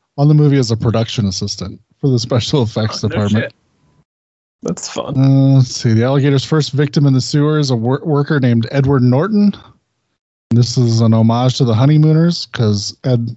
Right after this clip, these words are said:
Speaker 1: Norton was a sewer worker in that. Sure.
Speaker 3: I accept that.
Speaker 1: And apparently Joe Dante was offered the director job, but he turned it down.
Speaker 3: Oh, that's unfortunate. This movie
Speaker 2: I
Speaker 3: would
Speaker 2: was
Speaker 3: be even better.
Speaker 2: Yeah, I was getting ready to say, uh,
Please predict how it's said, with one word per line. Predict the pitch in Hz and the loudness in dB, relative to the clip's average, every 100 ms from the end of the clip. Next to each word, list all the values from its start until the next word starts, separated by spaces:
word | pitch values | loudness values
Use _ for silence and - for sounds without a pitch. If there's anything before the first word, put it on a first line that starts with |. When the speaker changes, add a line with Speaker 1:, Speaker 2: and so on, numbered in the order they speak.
| - | -4
Speaker 1:
Norton | 123 123 143 139 135 175 - _ _ _ _ _ _ _ - | 0 0 2 2 2 -6 -20 _ _ _ _ _ _ _ -4
was | 110 | -4
a | 110 | -2
sewer | - 120 131 | -4 -2 0
worker | 139 147 160 160 | 0 0 0 0
in | 156 | 2
that. | 160 160 | 0 -2
Sure. | - 143 - _ _ _ _ _ _ _ _ _ _ _ - | 0 -2 -4 _ _ _ _ _ _ _ _ _ _ _ -12
Speaker 3:
I | - | -10
accept | 135 - - | -8 -8 -10
that. | - 135 - _ _ _ _ _ _ _ _ _ _ _ _ | -10 -10 -12 _ _ _ _ _ _ _ _ _ _ _ _
Speaker 1:
And | 160 | 0
apparently | 160 175 180 160 | 2 2 2 2
Joe | 165 | 0
Dante | 156 143 139 139 | 0 0 0 0
was | 127 | 0
offered | 120 117 123 113 | -2 -2 -2 -2
the | 117 110 | -2 -2
director | 113 110 110 113 | 0 -2 0 -2
job, | 113 110 | 0 0
but | 107 | 0
he | 117 | -4
turned | - 139 | -4 -6
it | 147 | -6
down. | - 131 131 - - - - - - - - | -8 -6 -6 -8 -10 -10 -10 -12 -14 -16 -8
Speaker 3:
Oh, | 139 135 | -4 -2
that's | 131 - | -4 -4
unfortunate. | 120 - 113 - - 120 - _ _ _ | -8 -8 -10 -10 -12 -14 -16 _ _ _
This | - - | -12 -8
movie | 139 | -4
Speaker 2:
I | |
Speaker 3:
would | 170 | -4
Speaker 2:
was | |
Speaker 3:
be | 110 | -4
even | 113 113 | -8 -10
better. | 117 120 117 - _ _ _ - | -8 -6 -8 -10 _ _ _ -12
Speaker 2:
Yeah, | 135 135 | -10 -8
I | 135 | -6
was | 139 131 | -6 -6
getting | 151 | -6
ready | 127 113 | -6 -8
to | 107 | -8
say, | 151 104 - | -8 -8 -2
uh, | 147 - 131 - 143 | -2 0 -2 -2 -4